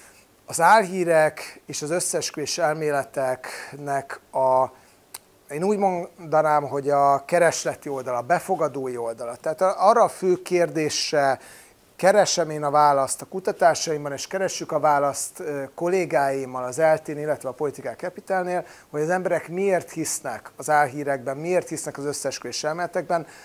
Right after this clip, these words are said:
mi teszi őket fogékonnyá erre a jelenségre. A könyvemben, amit most itt röviden, ez itt a reklám helye, felvillantanék, eh, könyvemben egy másik aspektusról is viszonylag hosszan írok, ez az, ez pedig az, hogy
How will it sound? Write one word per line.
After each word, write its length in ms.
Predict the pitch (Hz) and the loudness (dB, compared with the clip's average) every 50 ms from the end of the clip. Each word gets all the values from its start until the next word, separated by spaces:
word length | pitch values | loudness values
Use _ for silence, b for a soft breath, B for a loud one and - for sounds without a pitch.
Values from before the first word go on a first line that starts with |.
| B B | B B
mi 180 | - 160 185 185 | -2 0 0 2
teszi 380 | 185 208 185 - - - 160 160 | 2 2 0 0 0 -2 -2 -2
őket 480 | 156 156 156 - 151 143 170 - - - _ | -2 -2 -2 0 0 -2 -2 -4 -12 -20 _
fogékonnyá 920 | - - - 170 160 151 147 135 - - 143 135 131 131 131 127 123 120 B B B B B | -14 -8 -6 -4 -2 -2 -4 -4 -4 -4 -4 -4 -4 -2 0 0 0 0 B B B B B
erre 220 | B 143 143 139 139 | B -2 0 0 0
a 60 | 139 | 2
jelenségre. 720 | 143 156 156 147 135 127 - - - 131 110 104 107 92 - B B B B B B B _ | 2 2 2 2 0 -2 -4 -6 -8 -8 -10 -10 -14 -14 -14 B B B B B B B _
A 360 | - 156 156 165 165 170 175 180 - - _ _ _ _ _ _ _ - B B B B B B B - _ _ - | 4 6 8 10 10 10 8 4 0 -8 _ _ _ _ _ _ _ -20 B B B B B B B -20 _ _ 2
könyvemben, 720 | 180 208 226 233 226 208 196 175 165 156 165 165 160 156 | 2 4 4 6 6 6 6 6 4 4 4 4 4 4
amit 400 | 156 156 151 156 147 147 - - | 0 0 -2 -2 -4 -6 -10 -10
most 260 | 185 151 139 - - | -10 -8 -10 -8 -8
itt 140 | 151 139 - - 196 170 151 | -10 -10 -10 -12 -16 -14 -6
röviden, 540 | 151 165 170 160 151 131 143 143 143 139 143 | -2 0 0 0 0 0 0 2 2 0 -2
ez 180 | 143 139 131 - | -4 -8 -8 -8
itt 120 | 139 - | -6 -2
a 40 | 143 | 2
reklám 380 | 147 160 151 - 160 131 127 123 | 2 2 2 2 0 -2 -2 -2
helye, 340 | 135 165 185 185 185 175 160 | -2 0 4 6 6 6 6
felvillantanék, 1040 | - - 190 190 190 - 180 170 170 170 165 156 - 160 151 151 151 151 147 151 B B B B B B B | 4 4 4 4 4 4 2 4 4 4 4 4 2 -2 0 0 -2 -2 -4 -6 B B B B B B B
eh, 220 | 147 151 151 143 - | 2 2 2 2 0
könyvemben 500 | - 180 202 208 208 202 196 175 175 165 | 0 0 0 4 4 4 4 4 2 0
egy 120 | 160 156 | 0 -2
másik 500 | 160 175 185 202 170 - - 175 170 - - | 0 0 0 0 0 -2 -4 -6 -8 -8 -2
aspektusról 720 | - 170 160 - - - 165 - - - 151 - - 156 147 | -2 0 0 0 0 -2 -2 -2 -2 -6 -10 -8 -6 -6 -8
is 60 | 123 | -6
viszonylag 500 | 151 165 151 - 170 156 147 143 143 139 | -6 -8 -6 -4 -4 -4 -2 -2 -4 -4
hosszan 400 | - 160 147 - - - 139 131 | -4 -6 -6 -6 -6 -6 -6 -6
írok, 320 | 135 147 175 202 196 - | -8 -8 -8 -6 -6 -6
ez 100 | 165 160 | -6 -2
az, 320 | 156 165 165 - - - - - | 0 0 0 0 -4 -8 -10 -10
ez 160 | 160 143 - | -10 -10 -8
pedig 300 | - 160 160 175 160 156 | -8 -6 -4 -2 0 2
az, 280 | 160 156 156 - - - | 2 2 0 -2 -8 -8
hogy 240 | - 147 139 135 131 | -4 -4 -4 -4 -4